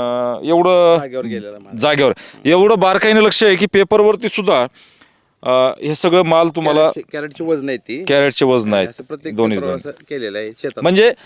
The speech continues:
Speaker 1: अ, आपण असं नाही की शेतकऱ्यांनी सांगितलं, आपण के-, ऐकलं आणि आपण टाकतोय, अशातला प्रकार आपला कुठला व्हिडिओ राहतही नाही, तसाही हा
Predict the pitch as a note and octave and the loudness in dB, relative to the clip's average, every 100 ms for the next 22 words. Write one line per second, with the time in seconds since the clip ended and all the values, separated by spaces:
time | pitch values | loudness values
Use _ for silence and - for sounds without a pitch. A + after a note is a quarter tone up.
0 | - - A#2 B2 C#3 E3 D#3 F3 E3 E3 | -20 -8 -2 0 0 0 0 0 0 0
1 | E3 E3 D#3+ D#3 - - - F3 - C3+ | 0 0 0 -2 -8 -12 -6 -6 -2 -2
2 | C3+ C3+ C3 C3 A#2+ C3 B2 - A2 A#2+ | -2 -6 -6 -6 -2 -2 -2 -6 -4 -4
3 | A2+ - C3 B2+ G2+ A2+ A2+ B2+ B2+ - | -8 -6 0 0 0 -2 -2 -2 -2 -2
4 | A2 G#2 A2+ A2 A2 B2 A2 A2+ A2+ A#2 | -4 -4 -6 -8 -6 -4 -4 -4 -8 -6
5 | A2 A2+ A#2 A2+ A2+ A#2 G#2+ A2+ A#2 C3 | -4 -4 -4 -8 -4 -4 -2 0 0 0
6 | D3+ B2+ C#3 - - - _ C#3 D3 C3+ | 0 0 -4 -12 -20 -20 _ -4 0 0
7 | B2 C3+ | 2 0